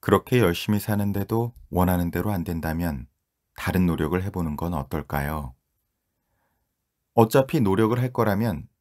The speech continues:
즐기면서 하는 편이 좋겠지요. 돈만 쫓아가는 인간은 결국 거기서 멈춰버리지요. 이십 년 후에 예기치 못한 상황에 직면해서 당황하지 않도록 세상 돌아가는 이치를 잘 살펴봐야 해.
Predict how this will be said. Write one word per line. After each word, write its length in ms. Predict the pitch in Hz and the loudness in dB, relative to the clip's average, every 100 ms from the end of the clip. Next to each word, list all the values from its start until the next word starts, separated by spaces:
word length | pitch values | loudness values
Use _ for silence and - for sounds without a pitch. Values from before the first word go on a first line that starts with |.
| - | -10
즐기면서 560 | - 98 98 92 90 113 | -4 0 0 -2 -2 -4
하는 140 | 104 | -4
편이 260 | 98 80 85 | -4 -6 -6
좋겠지요. 720 | - - 71 - 76 73 69 _ _ _ _ _ _ _ _ _ _ _ _ _ - | -10 -12 -12 -8 -6 -8 -10 _ _ _ _ _ _ _ _ _ _ _ _ _ -2
돈만 380 | 92 90 101 | 2 4 4
쫓아가는 600 | 92 87 - 95 90 92 | 0 -4 -2 0 0 0
인간은 380 | 87 78 80 90 | -2 -2 -2 -2
결국 460 | - 85 82 69 - _ _ _ _ _ _ - | -2 -2 -2 -6 -8 _ _ _ _ _ _ -4
거기서 420 | - 78 78 90 | 0 0 0 0
멈춰버리지요. 1000 | 76 76 - 87 78 71 - 69 65 65 _ _ _ _ _ _ _ _ _ _ _ _ _ _ - | 0 -2 -2 -4 -2 -4 -8 -6 -8 -10 _ _ _ _ _ _ _ _ _ _ _ _ _ _ 2
이십 260 | 113 113 123 | 2 4 4
년 200 | 117 113 | 6 4
후에 360 | 120 127 104 | 2 0 0
예기치 480 | 87 95 101 104 - | 2 2 2 -2 0
못한 320 | 101 87 110 | -2 0 -2
상황에 380 | 104 110 104 101 | 0 0 2 0
직면해서 840 | 101 - 85 85 82 - 107 82 - | -2 -2 0 0 -2 -2 -2 -2 -10
당황하지 560 | - 92 98 101 90 92 | -6 -2 0 -2 -2 -2
않도록 580 | 80 - - 69 - _ - _ _ - | -2 -4 0 0 -4 _ -20 _ _ -8
세상 420 | - 143 139 131 | -2 0 0 0
돌아가는 500 | 101 92 90 95 101 | 0 0 0 0 0
이치를 400 | 78 - 98 98 | -4 -6 -4 -4
잘 380 | - - 73 73 | -6 -6 -6 -6
살펴봐야 540 | - 113 117 95 76 | -10 -8 -4 -4 -4
해. 360 | 71 73 67 | -6 -8 -10